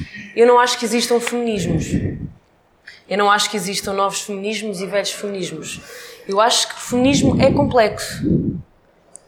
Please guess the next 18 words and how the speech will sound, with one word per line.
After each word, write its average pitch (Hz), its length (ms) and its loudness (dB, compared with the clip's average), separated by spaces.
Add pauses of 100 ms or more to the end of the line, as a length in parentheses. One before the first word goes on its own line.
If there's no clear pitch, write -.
Eu 170 100 0
acho 180 140 0
que 220 80 -4
o - 20 -6
feminismo 254 640 2
tem 208 560 2 (240)
várias 220 420 2
frentes, 240 400 2
acontece 202 540 0
em 180 60 -8
vários 226 280 2
contextos 220 600 0
e 233 100 -4
acontece 233 400 -2
de - 60 -20
várias 233 300 2
formas - 540 0 (300)
diferentes. 175 680 -2